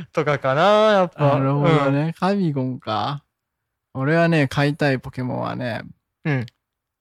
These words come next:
Speaker 2: 一番はサメ肌です。
Speaker 1: サメ、いや、お前もイカすぎやんけ。
Speaker 2: <laughs>
Speaker 1: だいぶイカすぎやんけ。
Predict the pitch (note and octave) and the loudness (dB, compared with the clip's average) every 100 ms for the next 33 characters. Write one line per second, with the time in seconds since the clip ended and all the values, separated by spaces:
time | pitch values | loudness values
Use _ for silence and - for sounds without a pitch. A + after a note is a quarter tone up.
0 | _ - - G3+ F#3 D3 C#3 D#3 C3 A#2 | _ -12 -4 0 2 2 2 4 2 0
1 | - _ _ - - D3+ D#3+ B2+ - - | -12 _ _ -6 -2 0 0 -2 -4 -10
2 | - - - _ _ _ _ _ - A#3+ | -16 -20 -20 _ _ _ _ _ 2 6
3 | G#3 C#4 A3+ A#3 A#3+ C#4+ G4+ G#4+ G#4 A4+ | 8 8 6 8 8 8 8 8 6 4
4 | C5+ - A#3 - B3+ F4+ F#4 D#4 C#4 A3+ | 4 6 8 8 8 8 8 8 8 8
5 | C4+ D#4 F4+ F#4 G#4 F#4+ G#3+ D#3 | 8 8 6 6 4 4 4 4